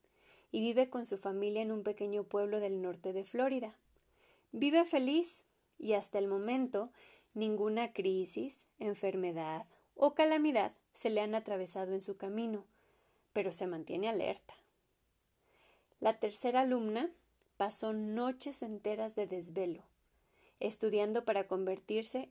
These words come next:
en una abogada exitosa, pero reprobó los exámenes necesarios para titularse, así que terminó vendiendo máquinas de fax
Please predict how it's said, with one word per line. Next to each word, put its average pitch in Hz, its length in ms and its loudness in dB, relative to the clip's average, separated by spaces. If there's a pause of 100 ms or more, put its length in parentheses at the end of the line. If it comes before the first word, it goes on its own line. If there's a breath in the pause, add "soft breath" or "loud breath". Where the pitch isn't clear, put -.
en 214 160 -4
una 214 220 0
abogada 190 360 0
exitosa, 202 600 -6 (920 soft breath)
pero 214 220 4
reprobó 208 460 2
los 247 180 2
exámenes 233 480 -2
necesarios 208 640 0
para 185 220 -4
titularse, 196 720 0 (760 soft breath)
así 220 280 0
que 247 120 4
terminó 208 460 0
vendiendo 220 480 2
máquinas 214 580 0
de 202 120 0
fax - 500 -2